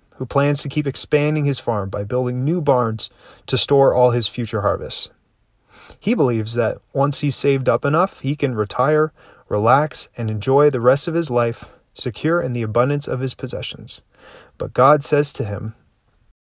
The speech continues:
"Fool, this night your soul is required of you, and the things you have prepared, whose will they be? So is the one who lays up treasure for himself and is not rich toward God." So don't waste all your time on yourself.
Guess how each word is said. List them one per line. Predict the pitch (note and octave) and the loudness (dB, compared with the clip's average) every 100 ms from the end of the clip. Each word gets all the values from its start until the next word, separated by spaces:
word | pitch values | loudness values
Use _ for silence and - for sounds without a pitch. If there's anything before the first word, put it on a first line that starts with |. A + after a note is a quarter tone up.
| _ _ | _ _
"Fool, | - - C#3+ A2+ - _ _ _ _ _ _ _ _ - | -12 -2 0 0 -4 _ _ _ _ _ _ _ _ 2
this | D3+ D#3+ | 2 4
night | C#3+ C#3 B2+ | 2 0 0
your | C3+ A#2+ | -2 -2
soul | - - C3 C3 | -2 4 4 4
is | C3 | -2
required | A#2+ - A#2+ A#2 A#2 | -4 0 2 2 0
of | G#2+ | -4
you, | G#2 G#2 G#2 - | -6 -6 -8 -6
and | C3 | -4
the | A#2 | -4
things | - D3 D3+ | -2 0 0
you | C#3 | 2
have | C#3+ C3 | 2 0
prepared, | - B2+ - B2+ A2 C3 - - _ | -4 -4 2 2 2 -2 -8 -18 _
whose | - C3+ B2 | -4 -2 -2
will | A2+ | -2
they | A2 A#2+ | 0 -2
be? | A2+ A2 F#2+ _ _ _ _ _ _ _ - | -4 -8 -10 _ _ _ _ _ _ _ -10
So | - C#3 D3 | 2 4 4
is | C#3 | 2
the | C3+ | 0
one | C3 | 0
who | A#2+ A#2+ | 0 -2
lays | A2 A#2 | -2 -2
up | - C#3+ | -2 0
treasure | - B2 C3 | 2 2 2
for | - B2+ | 0 -2
himself | B2 - A2 G#2 - - - | -2 -2 0 0 -2 -14 -10
and | A2+ | -6
is | G#2 | -4
not | G2+ A2 A#2+ | -2 0 -2
rich | A#2+ A2 G#2+ - | -4 -6 -6 -10
toward | - G#2 G2+ G2 | -6 -4 -4 -8
God." | - - C3+ - _ _ _ _ _ _ _ _ _ _ - _ _ _ _ _ _ | -12 -14 -16 -20 _ _ _ _ _ _ _ _ _ _ -20 _ _ _ _ _ _
So | - - | -6 0
don't | D3 F#3+ E3+ | 2 4 4
waste | D#3 - | 2 2
all | C3+ B2+ | 2 4
your | B2 | 2
time | A2+ - A2 | -2 -2 -2
on | A2 G#2 | -2 -4
yourself. | F#2 - - - | -6 -8 -12 -18